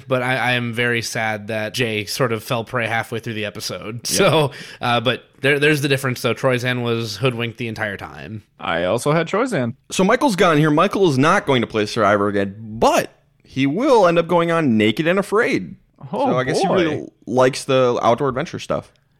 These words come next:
Speaker 1: Good for him.
Speaker 2: So, never really seen that show. I just, I've seen, like, a clip of him on the show. So that's, that's about all I got for Michael.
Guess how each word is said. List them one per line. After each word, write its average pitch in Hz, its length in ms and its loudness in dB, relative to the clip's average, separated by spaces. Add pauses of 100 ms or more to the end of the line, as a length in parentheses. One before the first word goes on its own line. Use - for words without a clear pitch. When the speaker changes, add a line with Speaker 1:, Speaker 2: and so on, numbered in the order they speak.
Speaker 1:
Good 247 160 0
for 269 100 0
him. 87 260 -4 (140)
Speaker 2:
So, 104 220 -2 (500)
never 170 380 4
really 165 200 4
seen 185 200 0
that 190 160 2
show. 190 320 2
I 131 160 2
just, 131 240 -4
I've 110 240 0
seen, 127 240 -2
like, 120 120 -2
a 90 60 0
clip 135 260 -2
of 120 120 -2
him 127 160 0
on 123 160 2
the 135 40 0
show. 139 380 -4
So 101 220 -8 (180)
that's, - 240 -14
that's 123 240 -4
about 151 220 -2
all 160 120 0
I 165 40 -4
got 170 240 0
for - 40 -6
Michael. 156 300 0